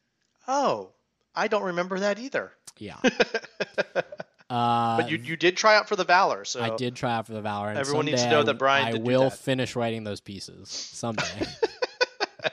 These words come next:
Speaker 2: Uh, the twenty thirteen winner was Bakari Rambo.
Speaker 1: That
Speaker 2: who
Speaker 1: makes
Speaker 2: I,
Speaker 1: sense.
Speaker 2: who I think was more,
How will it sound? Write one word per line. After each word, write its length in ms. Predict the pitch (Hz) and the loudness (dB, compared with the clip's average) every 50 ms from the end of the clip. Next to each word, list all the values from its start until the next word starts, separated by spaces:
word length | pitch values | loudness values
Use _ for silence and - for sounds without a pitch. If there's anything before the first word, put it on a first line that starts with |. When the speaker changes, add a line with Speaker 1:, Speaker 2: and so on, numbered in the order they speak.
| - _ - 165 - - _ - 165 - - _ - - - _ _ - _ _ _ _ _ _ _ - | -6 _ -4 -4 -4 -4 _ -4 -4 -4 -4 _ -6 -6 -6 _ _ -20 _ _ _ _ _ _ _ -6
Speaker 2:
Uh, 680 | 117 113 113 113 113 113 113 113 113 113 113 117 113 - _ _ _ _ _ _ _ _ | -2 -2 0 2 2 2 2 2 2 2 2 0 -2 -4 _ _ _ _ _ _ _ _
the 120 | - 139 139 | -4 -4 -2
twenty 240 | - - 190 214 233 | 2 2 2 2 4
thirteen 500 | - 170 160 - - - 151 160 160 139 | 2 2 0 2 0 0 2 2 2 2
winner 280 | 127 120 120 117 113 | 0 0 0 -2 -4
was 480 | 107 101 107 113 117 120 120 120 113 104 | -4 -4 -2 0 0 2 2 0 -2 -4
Bakari 520 | - - 107 - - 127 123 120 117 107 | -6 -6 -6 -4 -2 -2 0 0 -2 -4
Rambo. 640 | 98 87 90 95 101 101 101 92 73 69 67 76 - - _ _ _ _ _ _ _ _ _ _ _ _ _ _ _ _ _ _ | -6 -8 -10 -8 -8 -8 -8 -10 -14 -16 -18 -20 -20 -20 _ _ _ _ _ _ _ _ _ _ _ _ _ _ _ _ _ _
Speaker 1:
That 120 | - - | -2 -2
Speaker 2:
who 60 | 254 | 0
Speaker 1:
makes 160 | 226 180 127 220 | 0 0 0 0
Speaker 2:
I, 100 | 156 110 | 0 -2
Speaker 1:
sense. 260 | - - - - - | -4 -6 -8 -6 -6
Speaker 2:
who 140 | 127 127 131 | -4 -4 -4
I 120 | 127 127 | -2 -2
think 200 | 135 147 156 151 | -4 -4 -6 -4
was 200 | 156 147 127 117 | -4 -4 -4 -4
more, 1000 | 113 113 110 113 117 117 117 117 117 117 117 113 113 113 113 113 110 110 110 110 | -6 -8 -8 -8 -6 -6 -6 -4 -4 -4 -4 -4 -4 -4 -4 -4 -6 -8 -10 -14